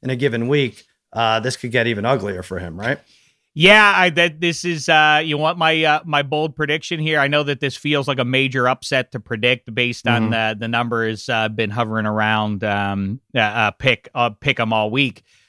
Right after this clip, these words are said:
Speaker 2: Um, last I saw, now the Patriots are back to minus one. Is that,
Speaker 1: That's
Speaker 2: uh,
Speaker 1: right. Yep.
Speaker 2: um, I de-, uh, as of, uh, Thursday, I think, uh, it had gone to pick 'em. But either way, I'm taking the Chargers to win this game.
Speaker 1: Mm.
Speaker 2: All this,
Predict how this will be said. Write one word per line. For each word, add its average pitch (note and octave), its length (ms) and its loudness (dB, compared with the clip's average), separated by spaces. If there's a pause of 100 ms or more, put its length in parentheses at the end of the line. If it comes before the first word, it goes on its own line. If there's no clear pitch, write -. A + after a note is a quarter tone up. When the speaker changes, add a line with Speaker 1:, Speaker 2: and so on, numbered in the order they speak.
(180)
Speaker 2:
Um, A2+ 520 0 (280)
last B2+ 320 0
I B2 80 -2
saw, G#2+ 320 -2
now G#2+ 220 -2
the G#2 100 -10
Patriots G#2 540 -8
are G#2+ 40 -8
back G2+ 340 -6
to G#2 220 -2
minus G#2+ 400 -2
one. A#2 320 -4 (120)
Is G#2 100 -8
that, G#2+ 160 -2
Speaker 1:
That's A#2 180 0
Speaker 2:
uh, A2+ 60 0
Speaker 1:
right. G#2+ 220 0 (260)
Yep. A2+ 180 0
Speaker 2:
um, A2 420 0 (380)
I A#2+ 100 -2
de-, C3+ 360 0
uh, B2+ 40 -4 (300)
as C3 260 0
of, A2+ 380 -2
uh, G#2+ 240 -2
Thursday, B2 480 -4
I F#2+ 60 -6
think, F#2+ 280 -10
uh, G2 240 -6
it G2+ 160 -10
had F#2+ 180 -14
gone G2+ 280 -10
to F#2 240 -10
pick A#2+ 200 -6
'em. F2+ 100 -8
But C3 140 2
either D3+ 260 6
way, C#3+ 420 2 (460)
I'm C3 120 -6
taking D#3+ 280 -8
the G2 80 -10
Chargers A#2+ 480 -12
to F#2+ 100 -20
win E2+ 180 -20
this E2 260 -20
game. D#3+ 100 6
Speaker 1:
Mm. G#3 280 8
Speaker 2:
All E3 180 -2
this, B3 240 -2